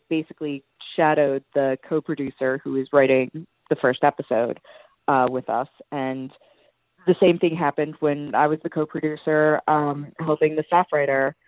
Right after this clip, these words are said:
on The Rookie with their first episode. Uh, usually the staff writer whose episode it is, uh, will shadow the, um, more senior writer who's kind of going through and,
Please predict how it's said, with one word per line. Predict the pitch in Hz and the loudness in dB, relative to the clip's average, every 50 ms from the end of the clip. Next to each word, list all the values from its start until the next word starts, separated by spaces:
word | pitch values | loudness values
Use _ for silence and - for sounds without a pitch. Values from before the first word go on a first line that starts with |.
| _ _ _ _ _ | _ _ _ _ _
on | - 160 156 | -2 0 2
The | 160 | 2
Rookie | 190 220 - - | 0 0 0 0
with | 147 147 - | -2 -2 0
their | - 139 139 | 0 0 0
first | - - 151 151 - - | 0 -2 -6 -6 -4 -4
episode. | - - - - - - - - - _ _ _ _ _ _ _ _ _ _ _ _ _ | -4 -4 -6 -8 -10 -8 -8 -8 -10 _ _ _ _ _ _ _ _ _ _ _ _ _
Uh, | 160 165 156 151 151 - _ _ _ _ _ _ _ _ | 2 4 4 2 2 -2 _ _ _ _ _ _ _ _
usually | 202 196 208 220 202 - 233 202 196 185 | -4 -2 0 0 0 2 2 2 2 2
the | 165 175 - | 0 0 0
staff | - 170 156 - - | 2 2 2 2 2
writer | 165 156 151 151 151 147 147 147 143 - - - _ _ _ _ - 165 | 2 2 2 2 0 2 2 0 0 -2 -6 -10 _ _ _ _ -18 -12
whose | - 165 156 | -10 -4 -2
episode | 180 165 - 151 - 156 143 143 | -2 -2 -2 -4 -6 -6 -6 -6
it | 147 156 208 | -4 -2 2
is, | 220 196 180 180 165 156 - _ _ _ - | 2 4 4 2 0 -4 -10 _ _ _ 0
uh, | 156 147 139 139 139 | 2 2 4 2 2
will | 143 147 151 143 - - - - | 0 -2 -4 -4 -4 -8 -6 0
shadow | - 151 151 151 143 139 135 135 131 135 143 - _ _ _ _ _ _ _ _ _ _ _ _ - | 2 2 2 2 2 0 0 -2 -2 -4 -6 -10 _ _ _ _ _ _ _ _ _ _ _ _ -2
the, | 165 156 147 147 143 139 139 135 - - | 0 2 2 2 2 2 0 0 0 0
um, | 143 139 131 131 135 131 110 92 - | 0 0 0 -2 -4 -8 -12 -12 -10
more | 190 180 175 170 165 165 - - | -4 0 2 2 2 2 0 -4
senior | 147 143 147 160 170 170 170 175 - _ _ _ - | -6 -6 -2 -2 -2 -2 -2 -4 -8 _ _ _ 0
writer | 180 175 175 175 185 190 185 190 - - | 2 4 4 4 4 2 2 -2 -4 -8
who's | 175 160 151 151 143 147 - _ _ _ _ _ _ _ _ _ _ _ _ - - | -8 -8 -8 -8 -12 -14 -18 _ _ _ _ _ _ _ _ _ _ _ _ -2 2
kind | 247 214 202 | 2 2 2
of | 175 | 2
going | - 185 170 165 156 | 2 2 2 2 2
through | 151 - 156 151 156 151 147 | -2 -4 -2 -2 -2 -2 -2
and, | 143 143 135 | -4 -6 -10